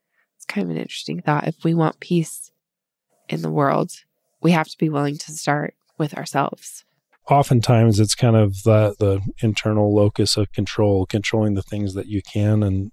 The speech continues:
Speaker 2: and, or serenity prayer is another way that I like to look at that. Looking at what can, what do I have control over?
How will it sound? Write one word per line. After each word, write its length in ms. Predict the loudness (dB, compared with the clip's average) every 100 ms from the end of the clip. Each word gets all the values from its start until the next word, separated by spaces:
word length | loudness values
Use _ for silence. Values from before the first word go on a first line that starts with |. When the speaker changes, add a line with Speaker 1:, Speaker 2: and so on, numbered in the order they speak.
| -2
Speaker 2:
and, 300 | 0 2 -2 -6 -2
or 220 | 0 0 -2
serenity 580 | 0 4 4 4 2
prayer 400 | 2 2 2 2 -2
is 260 | -4 -6 -8
another 260 | -4 -2 0
way 140 | 0
that 100 | 2
I 80 | 2
like 180 | 2 2
to 80 | 0
look 180 | 0 2
at 60 |
that. 240 | 2 2 0 _ _ _ -18 -18 -20 -20 _ _ 0
Looking 400 | 2 4 4 2
at 120 | -2 _ _ _ _
what 320 | 4 4 2
can, 260 | 2 2 4
what 180 | 2 4
do 180 | 2 2
I 80 |
have 160 | 2 -6
control 380 | -10 -8 -6 -6
over? 360 | -6 -8 -8